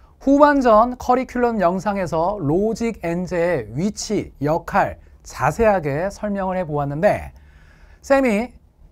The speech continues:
이 오티 시작하기 전에 피엠한테 물어봤어. "요번 로직 엔제 오티는 간결하게 촬영하는 게 어떨까요?" 그랬더니 피디님이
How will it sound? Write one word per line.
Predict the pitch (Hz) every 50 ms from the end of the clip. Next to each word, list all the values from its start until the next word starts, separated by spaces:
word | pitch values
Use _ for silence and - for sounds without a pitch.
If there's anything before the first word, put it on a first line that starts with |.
| _ _ -
이 | 175 202
오티 | 220 220 220 - 233
시작하기 | 214 - 254 247 233 208 180
전에 | 175 190 190 180
피엠한테 | 180 - 269 269 262 226 - 180
물어봤어. | 165 185 190 165 120 104 - - - - - - - - _ _ _ _ _ _ _ _ _ _ _ _ _ _ _ _ _ 135
"요번 | 147 185 226 254 254 233 -
로직 | - 151 165 190 190 226
엔제 | 214 226 208 196
오티는 | 196 185 - - 190 202 220 233 - _ _ _ - - - - _ _ _ _ - _ _ _ _ _ _ _ _ _ _
간결하게 | - - 147 165 185 208 240 240 240 226 214 180 185 175 165 - -
촬영하는 | - - - 208 202 196 180 165 165
게 | 165 180
어떨까요?" | 139 170 175 147 - 131 87 82 - - _ _ - - _ _ -
그랬더니 | 190 180 190 196 185
피디님이 | - 254 240 220 214 208 214 196 117 -